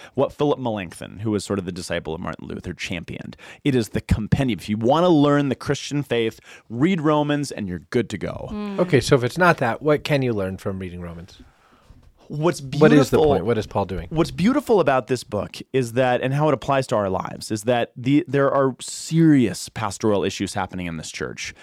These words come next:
Speaker 1: maybe more serious than any of the other churches. Well, it, that's subjective. Some serious stuff is going on.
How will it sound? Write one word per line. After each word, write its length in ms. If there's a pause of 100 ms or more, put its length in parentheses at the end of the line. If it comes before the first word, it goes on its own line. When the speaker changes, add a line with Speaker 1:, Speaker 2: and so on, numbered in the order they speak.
(140)
Speaker 1:
maybe 320
more 180
serious 420
than 220
any 200
of 40
the 120
other 100
churches. 420
Well, 200
it, 200
that's 440
subjective. 580 (380)
Some 200
serious 640
stuff 300
is 100
going 300
on. 320